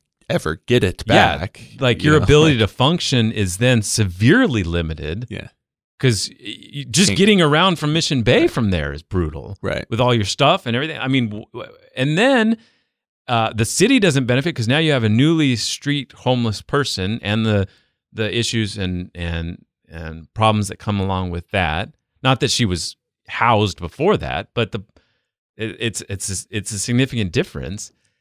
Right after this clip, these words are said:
Speaker 2: And then the, uh, uh, yeah, the cost that's added to it and the ability for her to get out of this situation is, is just dramatically,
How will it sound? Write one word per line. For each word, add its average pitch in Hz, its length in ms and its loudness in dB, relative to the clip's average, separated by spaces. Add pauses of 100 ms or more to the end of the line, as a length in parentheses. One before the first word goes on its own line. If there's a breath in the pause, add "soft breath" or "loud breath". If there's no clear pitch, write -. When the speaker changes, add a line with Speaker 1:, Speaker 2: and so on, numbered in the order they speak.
(320)
Speaker 2:
And 127 240 2
then 208 460 2 (800)
the, 156 480 2
uh, 147 360 0 (200)
uh, 131 300 -4 (300)
yeah, 165 200 0
the 123 120 0
cost 160 460 0
that's 139 180 -4
added 139 280 -2
to 147 120 -4
it - 40 -4
and 131 100 -2
the 127 40 2
ability 156 380 2
for 151 180 -2
her 165 180 2
to 165 60 -2
get 151 220 -2
out 226 280 2
of 196 160 0
this 98 140 -4
situation 90 720 -4
is, 92 360 -4
is 95 200 -4
just - 240 -6
dramatically, 120 1160 -2